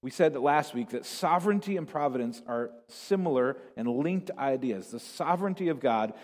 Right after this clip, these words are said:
is the reality of who God is. He is king. He is the sovereign ruler over everything. He created everything. He sustains everything. He holds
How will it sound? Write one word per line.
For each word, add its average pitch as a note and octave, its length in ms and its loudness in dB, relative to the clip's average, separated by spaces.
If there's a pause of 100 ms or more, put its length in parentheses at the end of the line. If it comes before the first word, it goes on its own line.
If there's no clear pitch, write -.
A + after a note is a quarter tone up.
(160)
is C3+ 140 -6
the D#3+ 100 0
reality C#3 720 8
of B2+ 100 2
who C#3 160 -4
God A2+ 260 2
is. F2 280 -8
He F3+ 340 0
is D3+ 440 0
king. A2+ 460 -6 (260)
He E3+ 240 -4
is C#3+ 220 0
the C3+ 120 -10
sovereign C3 580 0
ruler C3+ 420 4 (300)
over B2 340 -4
everything. B2+ 400 -2
He A2 120 -10
created C#3 520 0
everything. D#3+ 400 2 (260)
He A2+ 280 -4
sustains D3+ 720 -4
everything. D#3 420 -2
He C3+ 120 -4
holds B2+ 280 -2